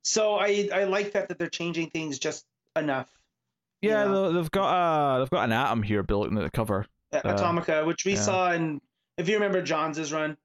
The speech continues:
Speaker 1: on Justice League way back in New fifty-two.
Speaker 2: A bit, I mean,
Speaker 1: We had
Speaker 2: yeah,
Speaker 1: a version.
Speaker 2: I read it, but <laughs>
Speaker 1: Yeah,
Speaker 2: it's
Speaker 1: but
Speaker 2: been a
Speaker 1: we, we
Speaker 2: while.
Speaker 1: had, that's where I remember seeing that com-, or that,
Speaker 2: Yeah.
Speaker 1: that character first.
Speaker 2: So,
Speaker 1: So,
Speaker 2: no, curious.
Speaker 1: yeah.
Speaker 2: Uh, then the Suicide Squad ongoing that's starting from issue one,
Speaker 1: Mm-hmm.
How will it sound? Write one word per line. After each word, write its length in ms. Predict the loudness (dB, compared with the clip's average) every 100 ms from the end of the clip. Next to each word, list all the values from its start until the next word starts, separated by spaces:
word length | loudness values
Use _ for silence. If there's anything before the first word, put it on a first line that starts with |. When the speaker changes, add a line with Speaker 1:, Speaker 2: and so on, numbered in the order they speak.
| -10
Speaker 1:
on 120 | -4
Justice 320 | -4 -4 -4
League 240 | -2 -2 -2
way 140 | 0
back 240 | 0 -2 -2
in 260 | -2 -2 -6 _ _ _ _ -4
New 120 | -2
fifty-two. 560 | 0 -2 0 0 0 -4 _ _ -4
Speaker 2:
A 40 |
bit, 200 | 0 2 2
I 40 |
mean, 140 | 2
Speaker 1:
We 80 | 2
had 120 | 2 2
Speaker 2:
yeah, 40 |
Speaker 1:
a 40 |
version. 240 | 0 -2 -2
Speaker 2:
I 80 | 0
read 240 | 2 2
it, 140 | 0 0
but 260 | 0 0 0
<laughs> 540 | -2 0 -2 -2 -4 -4 -8 -6 -4 0
Speaker 1:
Yeah, 260 | 0 0 0
Speaker 2:
it's 100 | 2
Speaker 1:
but 60 |
Speaker 2:
been 60 | 2
a 20 |
Speaker 1:
we, 60 | 2
we 0 | 2
Speaker 2:
while. 60 | 2
Speaker 1:
had, 200 | 0 -2
that's 260 | -2 -2
where 260 | -2 -2 -2 -2
I 80 | 0
remember 260 | 0 -2
seeing 160 | -4 -6
that 140 | -6
com-, 240 | -4 -6 -8 -6
or 200 | -4 0
that, 80 | 0
Speaker 2:
Yeah. 260 | 0 -2 -4 _ _ _ -2
Speaker 1:
that 260 | -2 -2 _ _ -4
character 380 | -2 -2 -4 -6 _ _
first. 420 | -4 -4 -6 -10 _ _ _ _ _ _ _
Speaker 2:
So, 200 | -2 0
Speaker 1:
So, 240 | -2 -2 0
Speaker 2:
no, 160 | -2 -4 -4
curious. 400 | 0 2 0 -2
Speaker 1:
yeah. 180 | -4 -4 -6 _
Speaker 2:
Uh, 400 | -2 2 2 2
then 160 | 2 0
the 60 | 2
Suicide 420 | 0 2 0 0
Squad 260 | 2 2
ongoing 380 | 2 2 2 2
that's 120 | 0
starting 440 | 0 2 2 2 0
from 180 | 0 -2
issue 280 | 0 0
one, 320 | 2 2 0 0
Speaker 1:
Mm-hmm. 160 | -2